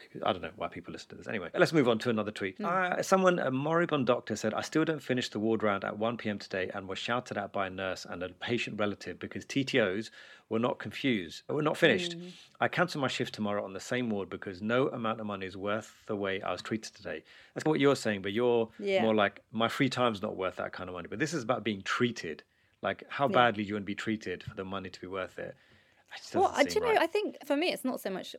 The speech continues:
Speaker 2: either the free time, it's also the intensity and the stress that comes in working. Especially
Speaker 1: Mm.
Speaker 2: G P is just, right now, it's so awful. It's really difficult.
Speaker 1: Can
Speaker 2: And
Speaker 1: you
Speaker 2: it's
Speaker 1: tell me more
Speaker 2: exactly
Speaker 1: about
Speaker 2: that.
Speaker 1: this? 'Cause a few G Ps said this, and I don't buy it.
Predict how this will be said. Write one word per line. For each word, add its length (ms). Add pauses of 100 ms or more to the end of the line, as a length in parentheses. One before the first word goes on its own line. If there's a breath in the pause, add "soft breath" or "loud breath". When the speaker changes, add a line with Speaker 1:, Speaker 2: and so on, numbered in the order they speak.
(140)
Speaker 2:
either 300
the 160
free 240
time, 260
it's 140
also 480
the 100
intensity 720
and 140
the 60
stress 320
that 160
comes 260
in 180
working. 440 (300 soft breath)
Especially 360
Speaker 1:
Mm. 60
Speaker 2:
G 160
P 180
is 160
just, 300 (160)
right 280
now, 280
it's 100
so 220
awful. 340
It's 400
really 420
difficult. 360
Speaker 1:
Can 60
Speaker 2:
And 80
Speaker 1:
you 40
Speaker 2:
it's 80
Speaker 1:
tell 80
me 80
more 220
Speaker 2:
exactly 100
Speaker 1:
about 200
Speaker 2:
that. 80
Speaker 1:
this? 180
'Cause 200
a 80
few 180
G 160
Ps 220
said 140
this, 160
and 80
I 60
don't 180
buy 220
it. 160